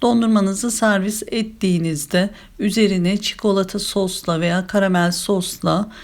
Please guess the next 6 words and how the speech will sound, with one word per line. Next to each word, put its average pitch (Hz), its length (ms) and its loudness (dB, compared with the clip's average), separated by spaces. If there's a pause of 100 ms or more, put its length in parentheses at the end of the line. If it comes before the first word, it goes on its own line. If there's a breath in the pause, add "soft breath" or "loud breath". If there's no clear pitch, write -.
(200 loud breath)
ya 208 140 2
da 208 120 2
fındıkla, 190 680 0
fıstıkla, 185 680 -2
cevizle 185 460 0
süsleyebilirsiniz. 185 1300 -2